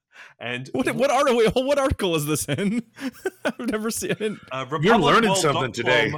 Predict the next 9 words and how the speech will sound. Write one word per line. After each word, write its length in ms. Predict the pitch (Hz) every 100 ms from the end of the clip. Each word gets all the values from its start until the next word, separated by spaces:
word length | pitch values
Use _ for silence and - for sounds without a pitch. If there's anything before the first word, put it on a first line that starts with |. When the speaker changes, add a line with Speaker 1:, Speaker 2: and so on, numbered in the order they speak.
| 139
Speaker 1:
rest 380 | 113 135 190 190
of 100 | 151
the 100 | 165
world 360 | 139 139 120
news. 400 | 101 73 - - _ _ _ _ _ _ _
January 680 | 233 214 202 190 180 143 - - - -
eighteenth, 580 | 196 262 208 151 151 -
twenty 260 | - 127 123
twenty. 400 | 139 131 120